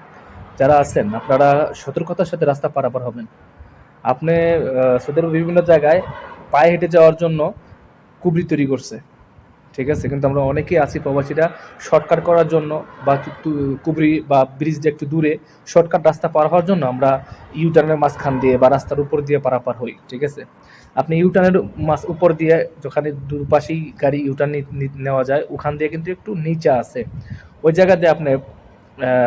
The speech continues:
ও, পার হইতে পারেন, ঠিক আছে? আহ, কিন্তু সতর্কতা অবলম্বন করবেন, ওই জায়গা দিয়ে পার হওয়া মমনু। Totally কুবরি ছাড়া, ব্রিজ ছাড়া, পায়ে হেঁটে যাওয়ার ব্রিজ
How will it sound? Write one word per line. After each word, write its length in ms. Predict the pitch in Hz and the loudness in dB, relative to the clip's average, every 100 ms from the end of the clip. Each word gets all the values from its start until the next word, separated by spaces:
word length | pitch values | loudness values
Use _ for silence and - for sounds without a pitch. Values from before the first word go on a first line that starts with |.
| 120 120 120 113 | 2 2 0 -2
ও, 340 | 127 120 120 117 | -4 -2 -4 -4
পার 160 | 143 139 | 0 0
হইতে 200 | 151 143 | 0 -2
পারেন, 320 | 131 120 160 160 - | -2 -2 -4 -14 -12
ঠিক 140 | 123 | -6
আছে? 220 | 160 - - _ _ _ _ _ | -6 -8 -18 _ _ _ _ _
আহ, 340 | 127 131 131 131 - | -2 2 2 0 -4
কিন্তু 180 | 139 147 | -14 -4
সতর্কতা 360 | 165 170 170 | -2 0 2
অবলম্বন 400 | 156 151 151 143 | 0 2 -2 -2
করবেন, 240 | 139 113 120 | -4 -6 -4
ওই 100 | 139 | -2
জায়গা 220 | 151 160 | 2 2
দিয়ে 240 | 160 165 160 | 2 0 0
পার 160 | 156 143 | 0 0
হওয়া 280 | 147 165 185 | 2 2 2
মমনু। 380 | 143 143 131 104 - | 0 -4 -4 -8 -4
Totally 400 | 165 196 214 220 - - - - | 2 2 2 -4 -10 -20 -20 0
কুবরি 300 | 214 226 240 | 4 4 2
ছাড়া, 320 | - 120 113 - - | 0 -4 -4 -10 0
ব্রিজ 240 | 185 208 - | 4 2 2
ছাড়া, 260 | - 113 113 - - - - - - - _ - | 0 0 -2 -10 -20 -20 -20 -20 -20 -20 _ 2
পায়ে 240 | 143 170 | 4 6
হেঁটে 260 | 180 185 202 | 4 2 2
যাওয়ার 320 | 190 190 190 | 4 6 4
ব্রিজ 340 | 139 143 170 | 2 0 -2